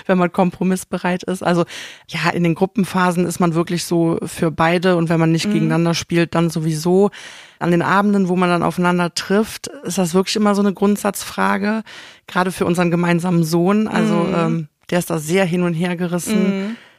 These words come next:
Speaker 1: hat sich aber irgendwann entschieden, einfach für den Gewinner zu sein.
Speaker 2: Ach ja,
Speaker 1: Das ist eine gute
Speaker 2: praktisch.
Speaker 1: Taktik. Wirklich Stress gab es da nie.
Speaker 2: Mhm.
Speaker 1: Aber mein Mann ist zum Glück auch, äh,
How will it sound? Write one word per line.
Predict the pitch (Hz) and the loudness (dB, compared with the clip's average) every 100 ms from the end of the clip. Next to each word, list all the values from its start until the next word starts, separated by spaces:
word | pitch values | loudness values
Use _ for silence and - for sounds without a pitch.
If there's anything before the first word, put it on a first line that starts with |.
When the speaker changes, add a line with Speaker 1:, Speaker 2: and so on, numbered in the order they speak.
| _ _ | _ _
Speaker 1:
hat | 170 - | -6 -2
sich | 185 | 0
aber | 165 | 0
irgendwann | 160 175 | 2 0
entschieden, | 165 165 - 170 | 0 -2 -2 -2
einfach | 143 156 165 | -2 -2 -2
für | 156 | 0
den | 156 | 0
Gewinner | 151 156 185 202 | 0 2 0 -2
zu | - | -4
sein. | 196 214 233 254 254 | -2 -2 0 -2 -2
Speaker 2:
Ach | 196 | -2
ja, | 208 190 | 0 0
Speaker 1:
Das | - 170 | -2 -8
ist | 180 - | -4 2
eine | 180 | 2
gute | 190 190 | 4 2
Speaker 2:
praktisch. | 170 208 175 | 2 2 2
Speaker 1:
Taktik. | - 226 262 - - - - _ _ | 0 0 0 -8 -14 -12 -14 _ _
Wirklich | 175 190 - | 2 2 0
Stress | - 165 170 | -2 -2 -2
gab | - 160 160 | -4 -6 -6
es | - | -6
da | 156 | -4
nie. | 156 156 175 | -2 -2 -4
Speaker 2:
Mhm. | 151 208 202 | -2 0 2
Speaker 1:
Aber | |
mein | 170 165 | 2 2
Mann | 165 | 2
ist | 185 - | 0 -2
zum | 180 160 | -2 -2
Glück | 170 - | -4 -2
auch, | 165 160 | -2 -2
äh, | 160 160 | -2 -2